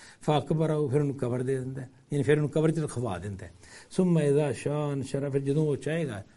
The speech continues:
ਜਦੋਂ ਕਿਆਮਤ ਲਿਆਏਗਾ ਤਾਂ ਅਨਸ਼ਰਹੁ, ਉਹਨੂੰ ਉਠਾ ਖੜਾ ਕਰੇਗਾ। ਯਾਨੀ ਉਹ ਸਾਰਾ ਹੀ ਜਿਹੜਾ ਅਸੀਂ ਇਹਨਾਂ ਆਇਤਾਂ 'ਚ ਨਾ, ਸੂਰਾ ਮੋਮਿਨੂਨ ਦੀ ਆਇਤਾਂ 'ਚ ਨਹੀਂ ਦੇਖਿਆ ਸੀ ਨਾ, ਉਹੀ ਚੀਜ਼ ਨੂੰ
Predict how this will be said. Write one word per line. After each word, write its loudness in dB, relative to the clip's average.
ਜਦੋਂ -2
ਕਿਆਮਤ -6
ਲਿਆਏਗਾ -8
ਤਾਂ -2
ਅਨਸ਼ਰਹੁ, -4
ਉਹਨੂੰ -4
ਉਠਾ -6
ਖੜਾ -8
ਕਰੇਗਾ। -10
ਯਾਨੀ -2
ਉਹ -2
ਸਾਰਾ -4
ਹੀ 0
ਜਿਹੜਾ -4
ਅਸੀਂ -8
ਇਹਨਾਂ -4
ਆਇਤਾਂ -6
'ਚ -10
ਨਾ, -6
ਸੂਰਾ 2
ਮੋਮਿਨੂਨ 2
ਦੀ 4
ਆਇਤਾਂ 0
'ਚ -4
ਨਹੀਂ -2
ਦੇਖਿਆ -4
ਸੀ -4
ਨਾ, -2
ਉਹੀ 4
ਚੀਜ਼ -4
ਨੂੰ 0